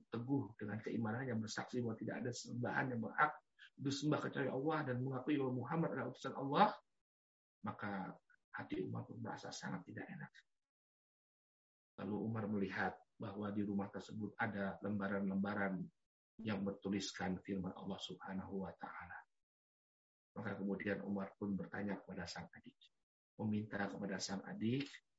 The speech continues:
untuk memberikan lembaran-lembaran tersebut. "I'tini hadzal kitab alladzi indakum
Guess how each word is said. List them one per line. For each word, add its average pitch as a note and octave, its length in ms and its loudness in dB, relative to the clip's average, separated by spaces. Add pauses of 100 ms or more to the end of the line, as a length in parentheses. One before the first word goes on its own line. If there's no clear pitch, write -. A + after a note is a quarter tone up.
(280)
untuk G#2 320 -2
memberikan F#2 400 2
lembaran-lembaran F2+ 720 -6
tersebut. - 240 -10 (880)
"I'tini A2 400 0
hadzal G#2 400 2
kitab - 560 -2
alladzi G#2+ 480 2
indakum G2+ 480 0